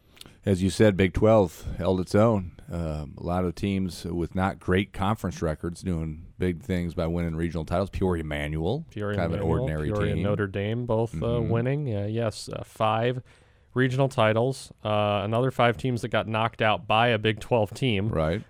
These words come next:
Speaker 2: Uh, so, for example, Centennial knocked out Normal West, then, uh, then Danville <laughs> knocked out Normal, or Dan-, Danville knocked out Centennial, and then Danville knocked out Bloomington. <laughs> So
Speaker 1: Can
Speaker 2: all
Speaker 1: you
Speaker 2: these,
Speaker 1: go over that one more time?
Speaker 2: Yeah, well, I
Speaker 1: <laughs>
Speaker 2: messed it up the first time. And then the other two teams that we left out, uh,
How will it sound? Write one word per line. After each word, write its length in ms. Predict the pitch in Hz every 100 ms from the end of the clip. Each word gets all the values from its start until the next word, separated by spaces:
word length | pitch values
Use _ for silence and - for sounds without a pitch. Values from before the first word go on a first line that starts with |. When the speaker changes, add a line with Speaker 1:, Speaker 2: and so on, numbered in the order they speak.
| -
Speaker 2:
Uh, 200 | 101 98
so, 160 | - 104
for 160 | 110
example, 420 | 101 101 104 - 101
Centennial 480 | - 101 110 107
knocked 240 | 107 104 -
out 140 | 104
Normal 320 | 110 107 101 98
West, 520 | 113 104 110 - - -
then, 500 | 113 107 104 104 98 - - - -
uh, 340 | 104 101 98
then 280 | 98 110 110
Danville 380 | 107 110 110 110
<laughs> 20 |
knocked 300 | 110 123 -
out 160 | 135 117
Normal, 400 | 117 120 117 117
or 220 | 127 120
Dan-, 520 | 110 117 131 131 135 - -
Danville 320 | 123 127 123
knocked 220 | 120 117 107
out 120 | 104
Centennial, 720 | 113 107 139 139 110 107 110 -
and 120 | 127
then 140 | 123 117
Danville 260 | 120 117
knocked 240 | 117 110 110
out 120 | 104
Bloomington. 540 | 127 123 98 95 95
<laughs> 100 | 110
So 80 | -
Speaker 1:
Can 100 | 117
Speaker 2:
all 180 | 143 127
Speaker 1:
you 80 | 131
Speaker 2:
these, 80 | 120
Speaker 1:
go 60 |
over 100 | 110
that 160 | 104 98
one 140 | 92
more 160 | 95 90
time? 260 | 85 85 90
Speaker 2:
Yeah, 260 | 113 110
well, 140 | 110 110
I 80 | 113
Speaker 1:
<laughs> 20 |
Speaker 2:
messed 280 | 117 120 113
it 80 |
up 120 | 117 -
the 100 | 110
first 300 | 113 101 -
time. 220 | 113 113
And 100 | 131
then 80 | 135
the 120 | 127
other 180 | 196 190
two 160 | 127
teams 300 | 107 117 117
that 60 | 113
we 100 | 117
left 280 | 117 110 -
out, 340 | 151 160 127
uh, 420 | 110 110 110 107